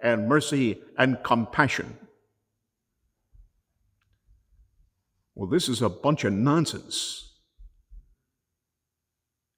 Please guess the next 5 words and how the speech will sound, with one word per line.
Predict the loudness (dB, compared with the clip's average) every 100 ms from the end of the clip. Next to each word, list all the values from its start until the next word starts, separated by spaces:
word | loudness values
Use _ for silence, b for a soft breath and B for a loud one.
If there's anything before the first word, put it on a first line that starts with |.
| _ _ _ _ _ _ _ _ _ _ _ 0
because | 0 2 2 2 2 -4 -12 -20 _ _
God | 2 6 4 4
does | 2 4
not | 4 4
change. | 4 4 4 0 -8 -14 -16